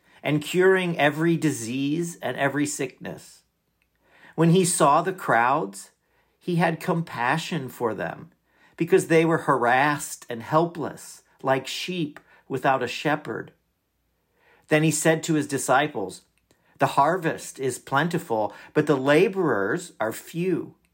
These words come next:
Therefore, ask the Lord of the harvest to send out laborers into his harvest."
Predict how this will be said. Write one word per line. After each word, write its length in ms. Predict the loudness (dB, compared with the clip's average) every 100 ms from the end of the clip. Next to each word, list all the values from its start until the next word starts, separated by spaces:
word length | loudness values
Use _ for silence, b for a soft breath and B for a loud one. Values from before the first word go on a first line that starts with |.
| _ _ _ _ _ _
Therefore, 440 | 4 4 4 4 4
ask 340 | 2 2 -2
the 100 | -2
Lord 300 | 2 4 4
of 80 | 2
the 120 | -2
harvest 520 | 2 2 2 -2 -8
to 120 | -8 -10
send 340 | -6 -4 2
out 200 | 2 2
laborers 840 | 0 0 -2 -4 -2 -2 -2 -6 -8
into 340 | -4 -4 -4 -4
his 220 | -4 -4
harvest." 760 | 0 0 0 -6 -12 -20 _